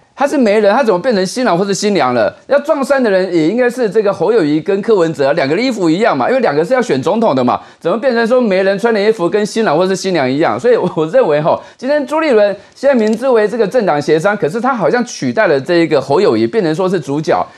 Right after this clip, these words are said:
我觉得哈，现在已经进入这个柯文哲的赛局了。你看之前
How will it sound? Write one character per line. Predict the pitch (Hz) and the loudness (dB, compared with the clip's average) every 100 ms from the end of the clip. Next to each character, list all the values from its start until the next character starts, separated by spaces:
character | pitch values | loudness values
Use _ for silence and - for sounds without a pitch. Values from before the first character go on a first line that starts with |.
| - | -14
我 | - 147 | -6 0
觉 | 214 | 2
得 | 226 | 2
哈， | 208 | 2
现 | 165 254 | 2 2
在 | 247 | 2
已 | 151 | 0
经 | 208 | -2
进 | 202 226 | -2 -2
入 | 196 170 | -2 0
这 | 190 | 0
个 | 165 | -2
柯 | 165 185 | 0 2
文 | 147 | 2
哲 | 135 | 2
的 | 117 | 2
赛 | 120 156 | 2 0
局 | 117 101 | 0 -2
了。 | 92 78 | -4 -4
你 | - | -4
看 | 202 | -2
之 | 247 277 | -2 0
前 | 208 190 | 2 2